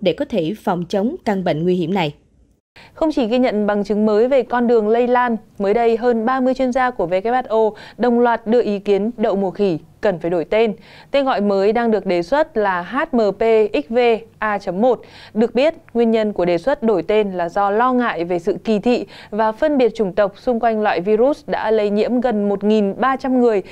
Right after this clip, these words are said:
Speaker 2: tại hơn hai mươi quốc gia này.
Speaker 1: Theo tạp chí Science, ngày mười tháng sáu, hơn ba mươi chuyên gia quốc tế của W H O đồng loạt đưa ý kiến về việc bệnh đậu mùa khỉ đang bị dán nhãn phân biệt đối xử và kỳ thị. Họ yêu cầu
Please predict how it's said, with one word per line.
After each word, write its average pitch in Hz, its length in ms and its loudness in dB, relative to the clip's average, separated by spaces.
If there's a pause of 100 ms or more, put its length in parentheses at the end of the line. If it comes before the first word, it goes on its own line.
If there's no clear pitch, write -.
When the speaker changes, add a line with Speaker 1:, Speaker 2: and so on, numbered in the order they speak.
(160)
Speaker 2:
tại 208 120 -2
hơn 240 180 0
hai 214 200 -6
mươi 190 140 -2
quốc 247 160 -2
gia 220 160 -2
này. 180 200 -6 (840)
Speaker 1:
Theo 240 220 4
tạp 208 200 -2
chí 254 200 -2
Science, 202 540 -2 (400)
ngày 240 100 2
mười 226 260 2
tháng 247 180 -4
sáu, 277 380 -2 (220)
hơn 269 260 2
ba 247 140 0
mươi 240 220 0
chuyên 233 180 0
gia 214 140 -2
quốc 320 240 -6
tế 254 200 0
của 175 220 0
W 208 300 -2
H 302 120 -8
O 202 200 2
đồng 180 280 -2
loạt 170 260 -4
đưa 190 100 0
ý 233 140 -2
kiến 233 320 -2
về 208 100 0
việc 170 240 -4
bệnh 160 220 -2
đậu 156 120 0
mùa 165 200 -2
khỉ 190 400 -2 (280)
đang 240 200 0
bị 170 120 0
dán 202 340 -2
nhãn 208 300 -2
phân 185 260 -4
biệt 165 200 -2
đối 240 140 0
xử 170 300 -4
và 190 260 -2
kỳ 160 220 -2
thị. 151 360 -2 (360)
Họ 220 140 0
yêu 262 200 -2
cầu 180 340 0